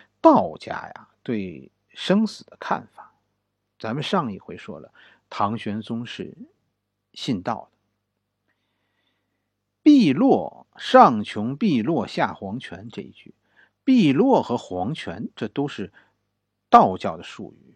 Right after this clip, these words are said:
碧落是指天，是吧？而且呢，这个天在道教里是分层的，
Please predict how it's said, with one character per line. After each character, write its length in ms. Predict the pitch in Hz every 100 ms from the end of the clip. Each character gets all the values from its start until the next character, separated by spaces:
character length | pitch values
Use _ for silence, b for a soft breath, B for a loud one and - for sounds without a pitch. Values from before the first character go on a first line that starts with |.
| _
碧 260 | 247 180
落 280 | 143 233 127
是 180 | - 131
指 200 | - -
天， 300 | - 170 175 - _ _ _ _ _ _ _
是 140 | -
吧？ 160 | 107 95 B B B B
而 140 | _ 190
且 160 | 196
呢， 180 | 104 107
这 140 | - 160
个 80 | 123
天 420 | - 220 226 214
在 140 | 135
道 280 | 104 196 104
教 200 | - 120
里 100 | 87
是 160 | - 98
分 260 | - 160
层 360 | 170 - -
的， 100 | 220